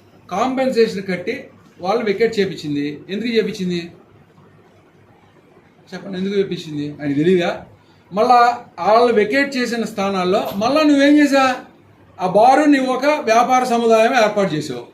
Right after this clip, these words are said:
చేయలేదా? నీకు పర్మిషన్ ఉందా? ఆ, నీకేమైనా పర్మిషన్ ఉందా?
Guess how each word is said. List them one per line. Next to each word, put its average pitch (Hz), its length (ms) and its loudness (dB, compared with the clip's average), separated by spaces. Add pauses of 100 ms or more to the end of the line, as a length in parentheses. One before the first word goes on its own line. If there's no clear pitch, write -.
(880)
చేయలేదా? 202 400 2 (140)
నీకు 156 140 -10
పర్మిషన్ 175 380 -4
ఉందా? 170 180 -6 (880)
ఆ, 185 40 -12 (100)
నీకేమైనా 151 360 -4
పర్మిషన్ 190 320 -4
ఉందా? 180 200 -8